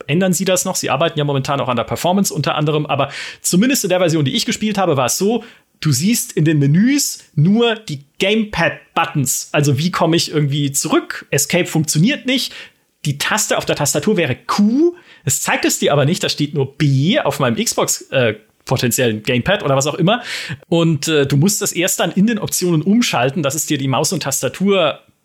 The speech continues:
Eingaben anzeigt. Und da dachte ich mir so, da, also,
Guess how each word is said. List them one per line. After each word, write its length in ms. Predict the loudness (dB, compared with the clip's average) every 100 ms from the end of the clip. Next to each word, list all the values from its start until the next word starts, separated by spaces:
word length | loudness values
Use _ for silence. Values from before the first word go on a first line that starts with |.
| _ _ _ 2
Eingaben 760 | 2 4 2 0 0 -2 -2 -8 -20 _ 0
anzeigt. 760 | 2 2 0 0 0 -2 -8 -14 -20 _ _ _
Und 200 | 0 2
da 100 | 2
dachte 220 | 0 -2
ich 60 | -2
mir 120 | 0
so, 280 | 2 0 -2 -10 _ _ _ _ _ _ _ _ _ _
da, 300 | -2 0 -2 -2
also, 340 | 0 2 0